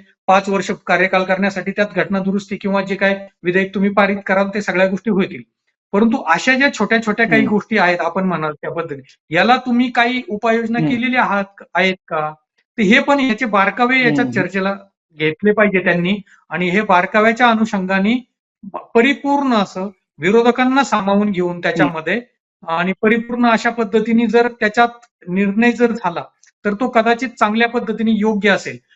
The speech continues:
Speaker 1: परंतु जर सरकारचं,
Speaker 2: हम्म.
Speaker 1: अ, बहुमतात आहे आणि सरकारने आपलाच अजेंडा
Speaker 2: हम्म.
Speaker 1: राबवायचं जर ठरवलं, विरोधकांना विश्वासात न घेता
Speaker 2: हम्म.
Speaker 1: हे प-, प्रक्रिया राबवायची जर ठरवलं, तर इथे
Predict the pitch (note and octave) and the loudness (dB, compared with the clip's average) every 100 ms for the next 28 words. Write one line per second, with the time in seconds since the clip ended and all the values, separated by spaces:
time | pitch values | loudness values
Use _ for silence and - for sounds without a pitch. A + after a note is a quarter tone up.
0 | _ - G3 A3 A#3+ A3+ B3 - - - | _ -2 2 4 4 2 2 0 -16 -6
1 | F#3 F3+ - A3 A3+ A3+ B3 A#3+ B3 A#3+ | -4 -2 2 2 2 -2 0 2 0 -4
2 | _ _ _ _ _ E3 E3 D#3+ D#3 D3 | _ _ _ _ _ -20 -10 -8 -6 2
3 | F#3 A3 A3+ A#3 A#3 F3 D#3 C3+ _ _ | 4 6 6 2 -2 -2 -6 -14 _ _
4 | - D#3 G3+ G3 F#3 F#3 G#3+ A3+ A3+ F3+ | -10 -4 -2 0 -2 2 2 2 2 0
5 | A3 A#3 A3+ G3+ G#3+ G#3+ G3+ G3 G3+ G3 | 4 2 2 -2 0 2 2 2 0 -4
6 | G3+ G#3 G3+ F#3 F3 E3+ C3 - _ _ | -2 -4 -2 -2 -2 -2 -6 -12 _ _
7 | E3 G#3 A3 A3+ A3+ A3+ A3+ G#3+ A3+ G#3 | 0 4 4 4 4 4 4 2 0 0
8 | A3 A3+ A3+ G3+ F3 - G3+ G#3 G3 F3 | -2 0 2 4 4 4 2 -2 -4 -4
9 | F#3+ G#3+ G3+ G3 F#3+ F#3 F#3+ G3+ G3 G3+ | -6 -2 2 2 2 0 -6 -4 -4 -2
10 | F#3+ F#3 D#3+ D#3 - _ _ A#3+ A#3 A#3 | -2 -2 -2 -4 -8 _ _ 0 4 2
11 | A#3+ C#4+ C#4+ | 2 2 0